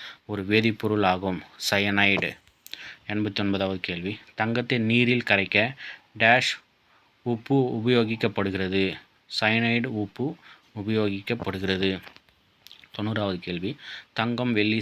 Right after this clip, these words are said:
செம்பு, ஈயம், துத்தநாகம் சேர்ந்த உலோக கலவைக்கு பஞ்ச உலோகம் என்று பெயர். தொண்ணூத்தி ஓராவது கேள்வி, இரண்டு அல்லது அதற்கு மேற்பட்ட உலோகங்களின் கலவைக்கு பெயர் அலாய். தொண்ணூத்தி ரெண்டாவது கேள்வி, இரண்டு சுத்த உலோகங்களின் கலவைக்கு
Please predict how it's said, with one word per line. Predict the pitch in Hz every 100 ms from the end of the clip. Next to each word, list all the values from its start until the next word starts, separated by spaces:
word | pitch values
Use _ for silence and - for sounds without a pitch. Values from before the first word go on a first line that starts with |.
| -
செம்பு, | 101 104 104 101
ஈயம், | 101 107 107
துத்தநாகம் | 95 104 98 98 104 -
சேர்ந்த | 101 92 95 107
உலோக | 101 107 107 98
கலவைக்கு | 90 87 - 107 98 - - - - _ -
பஞ்ச | 107 113 113
உலோகம் | 107 104 110 104
என்று | 92 98 92
பெயர். | 87 92 90 87 _ - - _ -
தொண்ணூத்தி | 104 104 101
ஓராவது | 95 92 90 -
கேள்வி, | 87 87 131 - - - - 120
இரண்டு | 120 123 127 117
அல்லது | 104 101
அதற்கு | 98 98 104
மேற்பட்ட | 104 107 101 98
உலோகங்களின் | 98 104 98 98 98 98
கலவைக்கு | 95 95 92 - -
பெயர் | 90 90 90 87 - - - - -
அலாய். | 92 95 98 90 82 - - _ _ - - - - - _ -
தொண்ணூத்தி | 113 110 104
ரெண்டாவது | 101 95 92
கேள்வி, | 90 90 107 - _ -
இரண்டு | 117 117 110
சுத்த | 123 117 135 139 - - - - _ -
உலோகங்களின் | 113 107 107 107 107
கலவைக்கு | 98 95 92